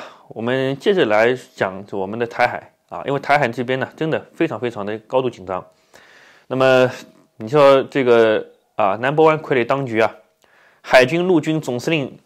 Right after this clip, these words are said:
啊，全部都到一线啊，去什么布防啊，加油鼓劲儿打气，而且又带着政治工作部的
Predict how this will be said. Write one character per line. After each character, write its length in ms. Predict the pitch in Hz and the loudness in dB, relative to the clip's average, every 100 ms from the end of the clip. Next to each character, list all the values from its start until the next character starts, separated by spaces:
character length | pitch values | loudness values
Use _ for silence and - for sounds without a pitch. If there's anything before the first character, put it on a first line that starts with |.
| - | -8
啊， 180 | 107 | -4
全 240 | 104 - 143 | -4 -4 -4
部 60 | |
都 180 | 147 147 | -2 -2
到 300 | 147 143 110 | 2 4 4
一 120 | - | 0
线 320 | 147 151 110 - _ _ _ | -8 -8 -10 -12 _ _ _
啊， 280 | - 90 - _ _ _ _ _ _ | -16 -14 -16 _ _ _ _ _ _
去 180 | - 131 | -6 -4
什 80 | 110 | -2
么 80 | |
布 220 | 110 - 113 | -4 -4 -2
防 280 | 104 104 107 - _ _ _ | -2 -2 -4 -16 _ _ _
啊， 320 | - 87 - _ _ _ | -16 -16 -18 _ _ _
加 220 | 143 131 | 2 4
油 160 | 113 | 2
鼓 200 | 113 107 | -2 -6
劲 140 | 98 135 | -4 0
儿 100 | 101 | 0
打 220 | - 98 | -2 -8
气， 340 | - 123 101 - | -10 -12 -14 -8
而 100 | 110 | -6
且 100 | 131 | -2
又 80 | 131 | -2
带 220 | - 139 | 2 2
着 160 | 113 | 2
政 320 | 107 - 190 123 | 0 -4 -4 -4
治 140 | 120 | -6
工 200 | 117 156 | -6 -6
作 140 | 143 | -4
部 220 | 117 139 110 | -2 -2 -4
的 240 | 90 - | -6 -10